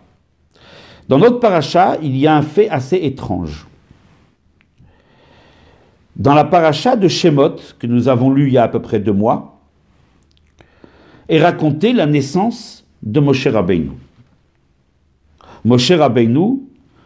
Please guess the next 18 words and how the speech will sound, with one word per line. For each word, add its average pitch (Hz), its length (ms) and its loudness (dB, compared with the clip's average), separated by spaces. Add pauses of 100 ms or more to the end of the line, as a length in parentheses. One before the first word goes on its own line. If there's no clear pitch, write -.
(160)
Moshe 104 260 0
notre 143 340 2
maître, 156 500 -2 (480)
celui 143 480 0
qui 147 200 0
a 135 100 4
donné 127 300 2
la 139 100 2
Torah, 135 380 0
qui 131 100 -6
a 95 60 -4
sorti 101 320 -4
les 139 160 2
Bnei 123 160 0
Israël 135 440 -2
de, 123 120 -2
de, 117 420 -2
d'Égypte, 127 720 -2